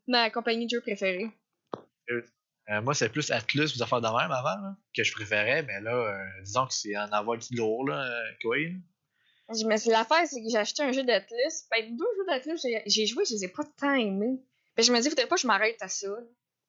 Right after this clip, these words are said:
Speaker 2: Ouais, ben, comme je t'ai dit, j'en ai joué plusieurs qui étaient bien bons de Atlus, là.
Speaker 1: Ouais. Je pense
Speaker 2: Là,
Speaker 1: que le jeu en
Speaker 2: c'est vrai que
Speaker 1: partant,
Speaker 2: ça me
Speaker 1: c'était pas
Speaker 2: fait
Speaker 1: mon genre.
Speaker 2: ce qu'il fait, là, mais en tout cas. <laughs>
Speaker 1: Lequel ?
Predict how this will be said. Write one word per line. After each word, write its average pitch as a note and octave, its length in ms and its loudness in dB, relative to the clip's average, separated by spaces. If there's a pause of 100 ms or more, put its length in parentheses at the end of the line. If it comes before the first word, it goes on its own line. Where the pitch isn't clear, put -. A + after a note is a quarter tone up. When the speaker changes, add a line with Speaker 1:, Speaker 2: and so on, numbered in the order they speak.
(220)
Speaker 2:
Ouais, C3 160 4
ben, A#2 160 -6
comme B2 100 -12
je - 100 -14
t'ai A2+ 60 -20
dit, C3+ 120 -14
j'en A2 180 -6
ai A2 100 -8
joué A#2+ 200 -6
plusieurs A#2 320 -6
qui A#2 80 -8
étaient F#2 120 -10
bien G#2+ 280 -4
bons A#2 200 -4
de A2+ 80 0
Atlus, A2+ 440 0
là. D3+ 120 -4 (1200)
Speaker 1:
Ouais. G#3+ 480 4 (1500)
Je - 80 4
pense E4 240 6
Speaker 2:
Là, A#3 80 0
Speaker 1:
que G#3 80 4
le G#3 40 2
jeu A3+ 140 0
en D4+ 60 -16
Speaker 2:
c'est - 80 -4
vrai A3 80 2
que - 40 -6
Speaker 1:
partant, C4 140 0
Speaker 2:
ça C#4 60 4
me B3 60 2
Speaker 1:
c'était G#3+ 160 2
pas B3 100 2
Speaker 2:
fait A#3+ 60 2
Speaker 1:
mon G3 180 2
genre. F#3 280 -2
Speaker 2:
ce - 240 -20
qu'il - 120 -4
fait, D3 160 0
là, D#3 80 -4
mais A#2+ 80 -2
en G#2+ 80 -2
tout - 200 -6
cas. - 540 0 (680)
<laughs> - 0 -
Speaker 1:
Lequel ? D#4 800 2